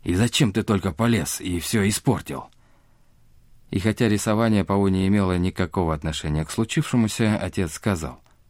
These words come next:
«Чтобы я больше не видел, как ты рисуешь. Ты все равно этим не прославишься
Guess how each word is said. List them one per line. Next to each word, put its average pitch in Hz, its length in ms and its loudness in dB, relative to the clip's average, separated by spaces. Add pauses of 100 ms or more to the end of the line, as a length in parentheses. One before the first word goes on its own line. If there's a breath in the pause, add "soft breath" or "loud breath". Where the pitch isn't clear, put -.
(600)
«Чтобы 78 340 -2
я 90 220 2
больше 90 400 0
не 82 160 0
видел, 90 320 0
как 71 180 -8
ты - 80 -2
рисуешь. 82 580 -4 (480 soft breath)
Ты 101 220 0
все 95 200 -2
равно 95 300 2
этим 82 240 -2
не 82 100 -2
прославишься 95 800 0